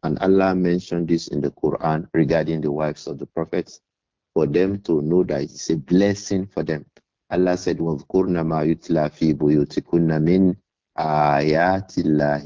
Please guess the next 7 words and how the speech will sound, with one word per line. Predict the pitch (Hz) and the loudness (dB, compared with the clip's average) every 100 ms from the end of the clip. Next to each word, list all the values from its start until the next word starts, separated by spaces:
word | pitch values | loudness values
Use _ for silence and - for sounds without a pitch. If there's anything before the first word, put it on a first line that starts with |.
| 71 | -2
وَالْحِكْمَةِ." | 71 69 - 82 - - 87 - _ _ _ _ _ _ - | -2 -6 -4 -4 -4 -6 -4 -4 _ _ _ _ _ _ 0
O | 95 95 | 4 4
you | 87 87 | 2 0
wives | 80 80 76 - 73 | -2 -2 -2 -4 -8
of | 73 | -8
the | 73 - | -8 -8
Prophet, | 73 71 | -8 -10